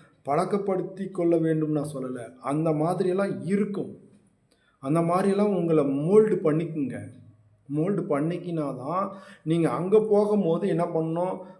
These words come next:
"ஓகே, இப்படியெல்லாம் இருக்குல்ல, இப்படியெல்லாம் பார்க்க போறேன்ல, இப்படியெல்லாம் இருக்கு, அந்த,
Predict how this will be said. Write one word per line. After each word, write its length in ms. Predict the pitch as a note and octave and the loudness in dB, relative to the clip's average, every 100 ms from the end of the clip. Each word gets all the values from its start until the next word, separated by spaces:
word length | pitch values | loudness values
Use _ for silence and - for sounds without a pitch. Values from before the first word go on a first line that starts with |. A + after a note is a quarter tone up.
| - | 4
"ஓகே, 340 | D#3+ D#3 D3 | 4 4 2
இப்படியெல்லாம் 420 | C3+ - D3 F3+ | 0 0 0 2
இருக்குல்ல, 420 | F#3+ - E3+ G3+ G#3+ | -2 -4 -4 -2 -2
இப்படியெல்லாம் 420 | C#3 D#3 E3 E3 | 0 2 2 2
பார்க்க 260 | E3 E3+ | -2 -2
போறேன்ல, 340 | D#3+ D#3 D#3 F#3+ | -2 0 0 0
இப்படியெல்லாம் 380 | E3 D#3 D#3+ F3 | 0 2 2 0
இருக்கு, 260 | D#3+ E3 | -2 -6
அந்த, 420 | - C3+ D3 C3 | -6 -4 -4 -6